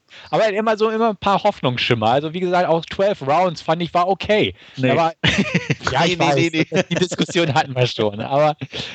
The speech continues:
Speaker 1: den fand ich zumindest noch okay. Und jetzt hatte ich ja, äh, Dyatlov Pass Incident geguckt,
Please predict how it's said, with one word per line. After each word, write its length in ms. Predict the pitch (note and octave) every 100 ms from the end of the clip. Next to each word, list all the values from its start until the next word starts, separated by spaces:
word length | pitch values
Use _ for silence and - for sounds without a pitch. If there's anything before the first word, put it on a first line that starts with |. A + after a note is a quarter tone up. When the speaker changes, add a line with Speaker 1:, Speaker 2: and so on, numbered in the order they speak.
| C#3+
Speaker 1:
den 100 | E3+
fand 200 | F3+ F#3+
ich 80 | -
zumindest 320 | F#3 F#3+ E3+
noch 160 | F3
okay. 360 | E3 - G3+ G3
Und 220 | C#3+ D3
jetzt 200 | D#3 -
hatte 120 | D#3+
ich 80 | D3+
ja, 440 | D#3 C#3+ B2+ C3+ C3
äh, 60 |
Dyatlov 500 | B2 D#3 E3+ D3+ D3+
Pass 260 | - D3+ -
Incident 500 | E3+ D#3 D#3+ D#3 D3+
geguckt, 340 | D3+ - F3